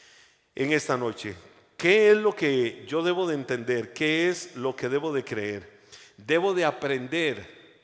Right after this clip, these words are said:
por la fe a pasar del estado, de la condición en la que yo estoy,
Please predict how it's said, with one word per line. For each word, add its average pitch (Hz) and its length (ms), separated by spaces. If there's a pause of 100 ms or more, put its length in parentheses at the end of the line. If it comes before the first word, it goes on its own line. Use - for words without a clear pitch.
(320)
por 202 360
la 143 180
fe 147 680 (160)
a 131 140
pasar 160 400
del 123 200
estado, 143 560
de 123 140
la 131 140
condición 139 580
en 131 80
la 117 140
que 120 160
yo 151 220
estoy, 156 520